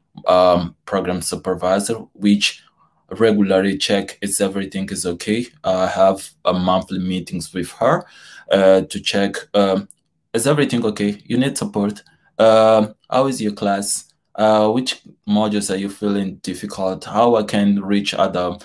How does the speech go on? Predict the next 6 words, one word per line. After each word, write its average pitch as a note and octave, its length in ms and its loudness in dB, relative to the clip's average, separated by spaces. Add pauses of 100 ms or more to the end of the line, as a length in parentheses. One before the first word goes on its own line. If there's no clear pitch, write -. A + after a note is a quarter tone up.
(220)
uh, F2+ 220 -2
leader F#2 340 -2
modules F2+ 640 -4
to F#2+ 100 -8
support F#2 640 -6
you F2 260 -4